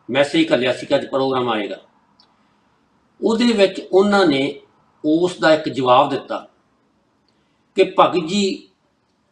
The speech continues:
ਇੱਕ ਉੱਥੇ, ਅਹ, ਸੰਗਰੂਰ ਮੇਰੇ ਖਿਆਲ 'ਚ ਇੱਕ ਸੀਗੇ ਸ਼ਰਧਾਲੂ,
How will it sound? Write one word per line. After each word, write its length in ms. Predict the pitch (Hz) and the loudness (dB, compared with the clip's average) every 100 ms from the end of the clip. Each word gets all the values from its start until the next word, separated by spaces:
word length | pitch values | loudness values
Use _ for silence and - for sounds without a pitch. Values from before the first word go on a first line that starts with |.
| - | -2
ਇੱਕ 260 | 175 175 | -2 0
ਉੱਥੇ, 480 | 180 170 156 185 170 | 0 0 -2 -2 -2
ਅਹ, 1040 | 143 - _ _ _ _ _ - 143 127 127 | -4 -14 _ _ _ _ _ -2 0 2 0
ਸੰਗਰੂਰ 500 | - 156 143 190 208 | 2 4 4 2 2
ਮੇਰੇ 220 | 170 143 | 2 4
ਖਿਆਲ 180 | 147 135 | 2 2
'ਚ 100 | 143 | 0
ਇੱਕ 300 | 143 - 135 | -2 -4 -6
ਸੀਗੇ 480 | 135 143 131 - - | -2 -2 -2 -6 -10
ਸ਼ਰਧਾਲੂ, 600 | 127 117 110 120 113 | -4 0 2 2 -4